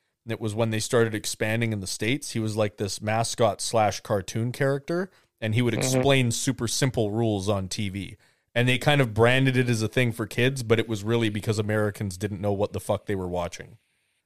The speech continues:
Speaker 2: That's fair.
Speaker 1: Yeah, ba-, basically, Peter Puck was along the same lines as, like, the glow puck.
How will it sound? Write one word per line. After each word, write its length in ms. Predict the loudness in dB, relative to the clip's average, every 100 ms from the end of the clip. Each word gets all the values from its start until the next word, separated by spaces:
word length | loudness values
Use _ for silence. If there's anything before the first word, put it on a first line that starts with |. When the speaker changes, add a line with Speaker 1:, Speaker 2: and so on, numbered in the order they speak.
| _ _ _ _ _ _ _ 4
Speaker 2:
That's 180 | 4 4
fair. 280 | 0 -2 -2 _ _ _ _ _ _ _
Speaker 1:
Yeah, 160 | -8 -4
ba-, 260 | 0 2
basically, 500 | 4 4 4 2 2 2
Peter 260 | 4 2
Puck 260 | 4 2 2
was 120 | 2
along 260 | 4 4 4
the 60 |
same 200 | 2 2
lines 280 | 4 4 2
as, 100 | 0
like, 200 | 0 0
the 100 | -2
glow 320 | -4 2 2
puck. 400 | 2 -2 -4 -6